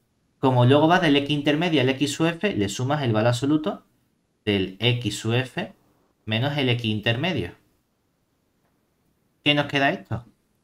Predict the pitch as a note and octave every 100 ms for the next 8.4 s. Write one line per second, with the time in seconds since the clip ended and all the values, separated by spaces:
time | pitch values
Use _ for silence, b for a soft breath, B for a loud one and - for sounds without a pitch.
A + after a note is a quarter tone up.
0 | _ _ _ _ A2+ A#2+ G#2+ A2 B2+ D3+
1 | D#3 D#3+ C3 F#2+ - _ _ _ _ _
2 | _ _ - C3+ C#3+ C3+ E2 - _ _
3 | G#2+ A2+ B2 B2 - F#3 - _ _ _
4 | _ _ _ _ _ _ _ _ _ _
5 | _ _ _ _ _ - A#2 C3 F#3 -
6 | - A2 G#2 G#2+ A#2+ C3 C#3 C#3+ C3+ G3+
7 | - _ _ _ _ _ _ _ - A#2
8 | A#2+ A#2+ -